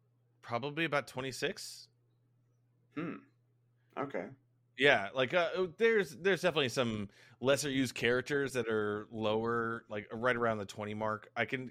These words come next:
Speaker 1: I have advanced classes. I got advanced classes, like, right at chapter eight and upgraded
Speaker 2: Right.
Speaker 1: a couple. Um, but, like, uh, Ferdinand, uh, m-, my little, you know, wimpy noble boy, he's, he's down, he's down at, like, eighteen or nineteen, I think, like that.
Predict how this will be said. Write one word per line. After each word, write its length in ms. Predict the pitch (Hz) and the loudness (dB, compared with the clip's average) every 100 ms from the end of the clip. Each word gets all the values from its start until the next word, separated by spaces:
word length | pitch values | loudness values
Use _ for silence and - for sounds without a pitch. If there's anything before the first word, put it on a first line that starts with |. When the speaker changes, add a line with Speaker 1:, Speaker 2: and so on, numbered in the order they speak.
| - | -4
Speaker 1:
I 140 | 131 | 0
have 240 | 127 156 147 113 - 127 | 2 2 -2 -10 -20 -4
advanced 420 | 127 117 117 113 | 0 4 2 2
classes. 640 | - 113 107 107 110 104 - | 0 2 2 2 -2 -4 0
I 100 | 139 | 4
got 160 | 175 | 4
advanced 280 | 131 123 107 | 4 2 2
classes, 420 | 120 110 107 104 | 2 2 0 -4
like, 160 | 104 98 | -4 -2
right 160 | 104 98 | -2 -2
at 60 | |
chapter 340 | 98 95 95 92 | -4 -6 -6 -8
eight 220 | 92 95 | -6 -8
and 220 | 95 95 110 113 | -12 -18 -12 -4
upgraded 40 | 107 | -4
Speaker 2:
Right. 220 | 92 92 | -4 -8
Speaker 1:
a 40 | |
couple. 360 | 92 95 - - _ - - _ _ | -12 -14 -14 -18 _ -20 -20 _ _
Um, 380 | 113 104 98 87 - _ _ _ _ _ _ - 214 | -4 -2 -4 -8 -18 _ _ _ _ _ _ -20 0
but, 200 | 135 151 | 4 4
like, 200 | 160 135 _ - | 2 0 _ -2
uh, 140 | 139 | -2
Ferdinand, 720 | 113 202 175 143 123 113 110 107 | 2 2 2 2 0 -2 -4 -6
uh, 80 | 120 131 | -6 -6
m-, 220 | 127 127 131 | -8 -10 -10
my 120 | 131 131 | -6 -2
little, 480 | 127 120 120 113 - | -2 -2 -6 -12 -16
you 180 | 127 127 | -12 -4
know, 100 | 117 | -4
wimpy 400 | 110 120 120 117 | 0 -2 0 -2
noble 380 | 104 107 107 104 | -2 -2 -2 -4
boy, 420 | 101 101 101 98 101 | -4 -4 -4 -4 -6
he's, 560 | 117 113 104 - - - _ _ _ | -6 -6 -8 -10 -12 -14 _ _ _
he's 220 | 160 131 | -4 -4
down, 280 | 117 110 104 | -2 -2 -2
he's 220 | 101 123 117 | -6 -8 -4
down 160 | 104 | -4
at, 80 | 95 | -6
like, 220 | 92 95 _ - | -10 -14 _ -14
eighteen 360 | 98 - 107 101 | -14 -12 -12 -10
or 80 | |
nineteen, 340 | 95 101 113 131 | -10 -12 -12 -14
I 80 | 131 | -14
think, 180 | 147 | -14
like 140 | 156 156 | -14 -12
that. 220 | 85 | -12